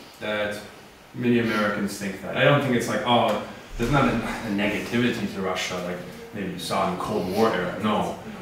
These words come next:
But, uh, I think many Americans, I'd say Democrats, and even Republicans would accredit, yeah, whether it be positive for them, like in the Republicans, or negative for them, like in the Democrats, that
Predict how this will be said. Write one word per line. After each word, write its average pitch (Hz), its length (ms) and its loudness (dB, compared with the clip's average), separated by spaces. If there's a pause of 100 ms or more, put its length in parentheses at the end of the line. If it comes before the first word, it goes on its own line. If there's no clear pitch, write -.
(140)
But, 110 540 4
uh, 101 500 0 (680)
I - 80 -10
think - 240 -4
many 117 220 4
Americans, 107 800 -2 (380)
I'd 170 120 -4
say 92 280 -4
Democrats, 117 560 2
and 185 100 -2
even 285 220 2
Republicans 190 680 8
would 117 160 4
accredit, 117 380 2
yeah, - 460 4 (100)
whether 131 260 6
it 123 60 2
be 120 260 4 (120)
positive 135 440 6
for 113 120 0
them, 120 220 4
like 107 180 0
in 101 80 0
the 98 80 -2
Republicans, 117 560 2
or 113 100 0
negative 117 360 2
for 104 120 -6
them, 110 180 2
like 101 120 -2
in - 80 -6
the 101 80 -6
Democrats, 123 520 -2 (540)
that 120 340 2